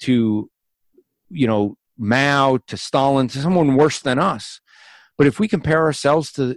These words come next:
to a perfect standard like God, shall, shall we say, then all of us fail short. In fact, if we compare ourselves to God,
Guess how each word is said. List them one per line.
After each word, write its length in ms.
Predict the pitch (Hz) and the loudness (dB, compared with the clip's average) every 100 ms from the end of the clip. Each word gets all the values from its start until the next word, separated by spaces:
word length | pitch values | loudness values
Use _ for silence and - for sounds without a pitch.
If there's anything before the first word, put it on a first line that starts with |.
| - | -6
to 200 | - 123 | 0 0
a 60 | 110 | 0
perfect 500 | - 143 147 160 - | -2 -2 0 -2 -6
standard 480 | - 135 135 147 123 | -2 -2 0 -2 -2
like 240 | 110 - | -2 -2
God, 500 | 131 107 113 160 151 - 202 _ | 0 2 2 0 -6 -12 _ _
shall, 380 | - 175 180 143 | -4 -2 -2 -4
shall 180 | 165 | -2
we 80 | 170 | -2
say, 300 | - 175 196 _ _ _ - | -2 -4 -4 _ _ _ 0
then 100 | 147 | 2
all 160 | 160 | 4
of 80 | 208 | 2
us 140 | 123 | -2
fail 200 | - 131 | -2 -2
short. 340 | 113 - 185 - _ _ _ | -2 -2 -2 -2 _ _ _
In 80 | 123 | -2
fact, 260 | - 147 131 | 0 -2 -2
if 60 | |
we 140 | 135 135 | -4 -4
compare 260 | 127 160 | -2 0
ourselves 400 | 151 - 143 120 | 0 0 -2 -2
to 80 | 123 | -4
God, 340 | 123 180 170 | -2 0 0